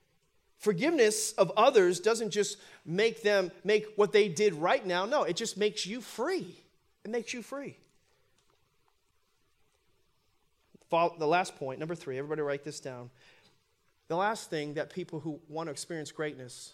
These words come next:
man, woman, boy, or girl, is they follow Jesus away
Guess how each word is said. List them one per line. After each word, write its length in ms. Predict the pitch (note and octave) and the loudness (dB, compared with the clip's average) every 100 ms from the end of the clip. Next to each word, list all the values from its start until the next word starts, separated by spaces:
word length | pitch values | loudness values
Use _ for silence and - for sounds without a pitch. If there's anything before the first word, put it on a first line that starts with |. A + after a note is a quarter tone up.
| _ | _
man, 240 | D3+ F3 E3+ | -8 -6 -6
woman, 180 | D#3+ D3+ | -8 -6
boy, 220 | D#3 E3+ | -4 -4
or 60 | |
girl, 280 | E3 B2+ B2 | -6 -8 -8
is 140 | C3 D#3 | -6 -6
they 100 | D3+ | -4
follow 380 | F#3 F3 E3 | -2 0 -2
Jesus 640 | C3+ D#3 D#3 C3 A#2 - - _ _ _ _ D3+ | -4 -8 -8 -10 -12 -14 -16 _ _ _ _ -2
away 640 | C#3+ C#3 D#3 C#3+ A#2 | -2 0 -2 -2 -4